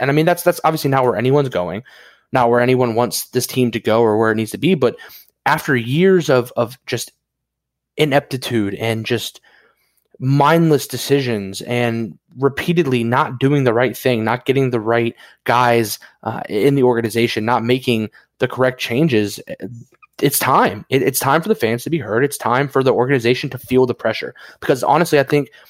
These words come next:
Jaguars fans have kind of sat back long enough. I mean, we've always kind of been jovial and, um, you know, we, we joke about the misfortunes of the Jaguars and how bad we are at times. And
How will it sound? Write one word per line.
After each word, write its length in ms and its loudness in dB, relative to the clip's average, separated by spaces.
Jaguars 360 2
fans 240 -2
have 80 0
kind 180 0
of 80 -4
sat 240 0
back 180 2
long 200 0
enough. 280 2
I 40 -4
mean, 160 -4
we've 100 -2
always 280 2
kind 140 -4
of 120 -8
been 260 -4
jovial 640 0
and, 340 -4
um, 240 0
you 60 0
know, 80 4
we, 120 0
we 120 0
joke 340 0
about 260 2
the 80 -8
misfortunes 480 -2
of 80 -6
the 80 -8
Jaguars 560 -2
and 100 -12
how 140 0
bad 360 -2
we 120 -2
are 160 0
at 80 -6
times. 460 -2
And 140 -4